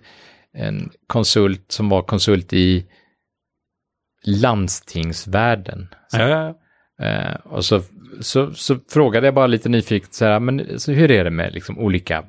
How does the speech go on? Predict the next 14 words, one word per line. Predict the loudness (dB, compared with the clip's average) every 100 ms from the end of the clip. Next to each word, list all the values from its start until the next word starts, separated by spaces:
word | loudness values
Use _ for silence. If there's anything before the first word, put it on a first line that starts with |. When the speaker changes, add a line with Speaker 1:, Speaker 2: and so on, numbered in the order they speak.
| -8
Speaker 1:
man | 0 2
hör | 4 4 4
om | 2
olika | 0 0 -2
patientsystem, | -8 -6 -8 -4 -4 -4 -6 -10 -14 -16 -16 -20 -20 -20 _ -8 -2 0 2 2
Speaker 2:
Mm. | 2 2
Speaker 1:
alltså | 0 -2
såna | 0 0
här, | 0 -2 -6 -6
såna | -6 -4 0
här, | 0 -2
du | -2
vet, | -4 -4
eh, | -6